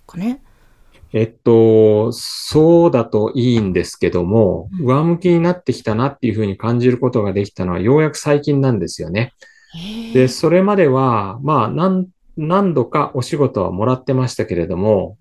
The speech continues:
Speaker 2: もうそれじゃあですね、あの、なんだろうな。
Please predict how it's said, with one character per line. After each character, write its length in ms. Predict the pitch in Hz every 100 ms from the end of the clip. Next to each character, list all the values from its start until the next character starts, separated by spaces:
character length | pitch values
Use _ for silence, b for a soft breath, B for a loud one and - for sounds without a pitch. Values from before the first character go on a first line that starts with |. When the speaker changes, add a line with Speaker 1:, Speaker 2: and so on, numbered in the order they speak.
| -
Speaker 2:
も 100 | 107
う 20 |
そ 140 | -
れ 120 | 170
じ 100 | 180
ゃ 60 | 185
あ 60 | 135
で 100 | 110
す 160 | -
ね、 320 | 92 90 90 -
あ 160 | - 92
の、 560 | 92 90 87 87 85 - b b b b _ _ _ _
な 220 | - 95 110
ん 80 |
だ 80 | 101
ろ 140 | 92 82
う 20 |
な。 220 | 80 -